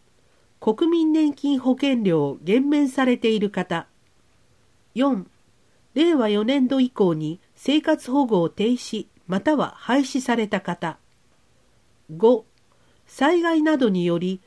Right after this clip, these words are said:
市民税、個人事業税、固定資産税のいずれかを減免された方。六、岩出市国民健康保険税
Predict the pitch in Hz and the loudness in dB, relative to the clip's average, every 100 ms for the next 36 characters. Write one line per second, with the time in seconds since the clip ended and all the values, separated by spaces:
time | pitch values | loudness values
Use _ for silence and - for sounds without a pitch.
0 | _ - - 220 294 311 196 180 147 - | _ -20 -8 0 2 2 2 0 -2 -8
1 | _ _ - 214 269 330 320 294 254 277 | _ _ 0 0 4 2 2 0 2 4
2 | 240 - 143 131 _ _ _ - 220 220 | 2 2 -6 -8 _ _ _ -2 -2 2
3 | 320 311 - - 294 254 202 175 165 - | 0 0 -4 -2 0 2 0 0 -2 -6
4 | - 202 196 294 294 277 233 160 196 233 | -6 -6 -2 -2 0 0 0 0 -2 0
5 | 240 226 220 214 208 196 190 175 170 151 | -2 -2 -2 -4 -2 -4 -4 -6 -6 -8
6 | _ _ _ _ _ _ _ _ _ - | _ _ _ _ _ _ _ _ _ -2
7 | 185 - 294 262 _ _ _ _ _ _ | -2 -2 -4 -4 _ _ _ _ _ _
8 | - 208 277 320 320 - - - 214 330 | -8 2 2 2 -2 -6 -8 -4 0 2
9 | 302 294 277 285 254 277 269 254 254 - | 2 0 -2 -2 -2 -2 -2 0 -4 0
10 | 254 202 165 147 - | 0 0 -2 -4 -6